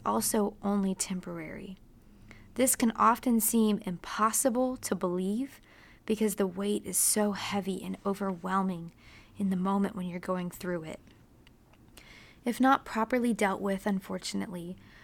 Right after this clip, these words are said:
heartache can lead to more serious symptoms like depression, anxiety, stress, or even suicide. This is why it is crucial, both for you as a person dealing with heartache,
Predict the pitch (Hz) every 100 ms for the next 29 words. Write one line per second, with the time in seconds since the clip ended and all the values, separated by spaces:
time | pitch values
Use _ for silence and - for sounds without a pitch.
0 | - - - - 247 262 226 202 208 202
1 | 196 190 175 190 185 185 202 214 202 -
2 | 202 208 196 190 - 196 185 190 180 170
3 | - - 214 208 202 202 208 - 180 -
4 | 190 170 - 202 190 175 180 190 180 175
5 | 170 - - - - - 202 190 - -
6 | - 185 208 214 214 214 208 202 190 185
7 | 190 190 202 - - - - - - -
8 | - - 202 247 254 285 220 202 185 170
9 | 175 - 208 214 - - 226 226 - 180
10 | 165 175 - - - - 196 240 247 -
11 | 214 185 202 240 262 254 - 196 190 -
12 | 202 - 170 170 220 240 254 240 - 233
13 | 226 220 226